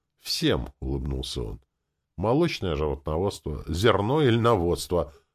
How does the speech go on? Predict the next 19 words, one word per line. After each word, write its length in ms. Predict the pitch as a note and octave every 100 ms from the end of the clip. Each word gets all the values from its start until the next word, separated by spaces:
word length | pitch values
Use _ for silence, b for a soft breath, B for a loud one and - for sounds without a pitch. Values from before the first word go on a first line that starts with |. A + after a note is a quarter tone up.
| _ -
Лесом 460 | D2+ B2+ - F#2
торговали. 720 | - D#2 E2 D#2+ D2+ D2 - - _ _ _ _
Если 400 | B1+ C#2+ C2+ E2
у 140 | E2
вас 240 | E2 D2 -
еще 260 | C#2+ -
будут 380 | D2 D2 C2+ -
в 20 |
собственности 680 | - C#2+ - - A#1+ - -
промышленные 720 | C#2 D2 D2 C#2+ C#2 C2 B1+
перерабатывающие 1080 | B1+ C2+ C2+ C#2+ C#2 B1+ - G1+ G#1 - -
предприятия 920 | - C#2+ _ E2+ F#2 B2+ - - - _ _ _ _ _
и 40 | D#2
будете 440 | D#2+ D2 C2 -
владеть 460 | B1 C#2+ C#2+ D2 C#2
всем 240 | F2+ D2+
циклом 440 | - - - A1+ G1+
от 100 | -
производства, 760 | D2+ D#2+ D#2+ C#2+ - - G#1+